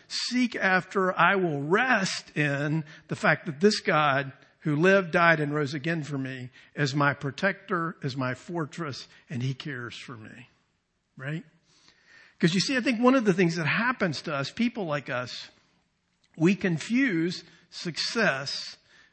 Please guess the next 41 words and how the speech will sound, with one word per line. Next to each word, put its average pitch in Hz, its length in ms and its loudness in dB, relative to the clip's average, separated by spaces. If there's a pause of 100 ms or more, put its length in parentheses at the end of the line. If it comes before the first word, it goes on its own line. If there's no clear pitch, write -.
with 147 140 -6
significance. 156 1000 -8 (520)
Uh, 135 60 -10
I 127 180 -2
know 135 200 -4
this 127 140 -14
is 147 200 -12
sounding 156 280 -4
a 147 80 -2
little 160 220 -4
like 156 200 -4
psychobabble 117 920 -8
to, 139 100 -10
this 120 320 -12
morning, 127 280 -10
so 135 140 -12
bear, 135 280 -4 (340)
bear 156 180 0
with 170 240 -4
me. 127 240 -10 (180)
Uh, 127 80 -8
let 135 140 -6
me 147 100 -2
babble 151 480 2
a - 20 -4
li-, 139 220 -4
about 139 300 -6
this 139 160 -10
a 160 60 -8
little 151 200 -8
bit. 123 220 -8 (400)
That, 151 240 0 (300)
uh, 175 500 6 (100)
<clears throat> - 120 -18
you've 190 200 0
heard 226 280 4
people 196 320 -2
say, 143 640 0 (120)
um, 127 440 -2 (680)
that 131 300 -4
there's, 139 420 -4